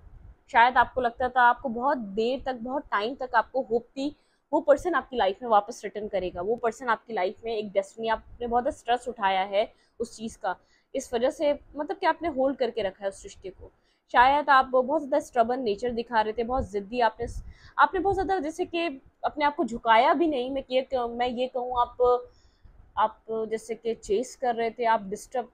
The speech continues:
थे, आप, आपने बहुत जैसे कि एक strong person बन के उस इंसान का wait कराया,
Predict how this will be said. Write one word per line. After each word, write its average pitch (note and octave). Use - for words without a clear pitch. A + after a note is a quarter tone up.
थे, A#3+
आप, A3
आपने D#4+
बहुत C#4
जैसे D4
कि D#4
एक D4+
strong D#4+
person D4+
बन B3+
के C4+
उस C4
इंसान A3+
का A3+
wait F#3+
कराया, F3